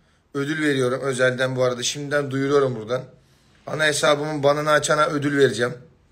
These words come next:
Bunu, e, istediği şekilde yani maddi olarak da olabilir, manevi olarak da olabilir. İstanbul'da olan varsa fiziksel olarak da görüşebilirim. Eğer bunu yapabilen biri varsa. Bana özelden ulaşsın.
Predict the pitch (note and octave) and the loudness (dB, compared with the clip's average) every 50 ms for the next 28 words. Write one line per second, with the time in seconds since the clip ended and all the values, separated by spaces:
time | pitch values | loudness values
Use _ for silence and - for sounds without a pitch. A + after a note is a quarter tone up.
0 | _ _ _ _ _ _ _ _ _ _ _ _ _ _ _ _ _ _ _ _ | _ _ _ _ _ _ _ _ _ _ _ _ _ _ _ _ _ _ _ _
1 | _ _ _ _ _ _ _ _ _ _ _ _ _ _ _ _ _ _ _ _ | _ _ _ _ _ _ _ _ _ _ _ _ _ _ _ _ _ _ _ _
2 | _ _ _ _ _ _ _ _ _ _ _ - C#3 C#3+ D#3 E3 E3+ D#3+ - D#3 | _ _ _ _ _ _ _ _ _ _ _ -8 -6 -4 -2 -2 -2 -2 -2 -2
3 | D3 C#3 C#3 C#3 C#3+ D3 D#3 C#3+ - - D#3+ D3+ D3 D3+ D#3 D3 - D#3+ C#3+ C3+ | 0 2 4 4 4 2 -2 -6 -4 -4 -4 -4 -4 -4 -2 -2 -2 -2 -2 -4
4 | D3 C3+ C3 B2+ C3 C3 B2+ B2+ B2+ B2 B2+ C3+ C#3 C#3 C3+ B2+ D3+ D3+ C#3+ C#3+ | -4 -2 0 2 4 4 4 4 2 0 2 2 2 2 2 2 2 4 6 6
5 | D3 D3 D3 - D3+ C3+ B2+ B2 B2 C3+ C3+ C3+ C3+ C3+ C3+ C3+ C#3 C#3 C#3 C#3 | 6 4 4 2 2 2 2 2 2 0 -2 0 2 2 2 2 2 2 2 2
6 | C3+ C#3 C#3 C#3 C#3 C3+ C#3 B2 A2+ G#2+ A#2 B2 B2+ B2+ - - D3+ C#3 C#3 C3+ | 4 4 2 2 0 0 -4 -4 -4 -4 -6 -6 -6 -6 -4 -4 -4 -4 -2 -4
7 | C3+ C3 C3+ C3 C3+ C3+ C#3 C#3 C3+ C3 - C#3+ C3 C3 C3 C3 C3 B2+ - - | -4 -2 -2 0 0 -2 -2 -2 -4 -4 -4 -8 -8 -8 -6 -6 -4 -4 -2 0
8 | C#3 C3+ C#3 C#3 C#3 C#3 - C#3+ B2+ B2 B2 B2 - - C3+ A#2 A2+ G#2+ A2+ B2 | 0 2 2 2 2 0 -2 -4 -4 -2 -2 -2 -2 -2 -4 -6 -6 -8 -8 -10
9 | - - - _ _ _ _ _ _ _ _ _ _ _ _ _ _ - B2 B2+ | -10 -10 -16 _ _ _ _ _ _ _ _ _ _ _ _ _ _ -2 2 2
10 | B2+ B2 A#2+ B2+ C3 C3 B2+ B2 B2+ B2+ A#2+ A#2+ B2 B2 B2 B2 B2 B2 B2 B2 | 2 2 0 -2 0 0 0 0 0 -2 0 0 0 0 2 0 0 2 4 2
11 | A#2+ B2 - B2 B2+ C3 - - - - _ _ _ _ _ _ _ _ _ _ | 2 2 0 -2 -2 -2 -4 -10 -20 -20 _ _ _ _ _ _ _ _ _ _
12 | _ _ _ _ _ _ _ _ - - _ _ - C#3 C#3+ D3+ D3+ D3 C#3 C#3 | _ _ _ _ _ _ _ _ -20 -20 _ _ 0 2 2 4 4 4 4 4
13 | C#3+ C#3 C#3 D3+ D3 C#3+ C#3 C#3 C3 - - - A#2+ | 4 4 4 2 2 4 4 4 4 2 -2 -6 -8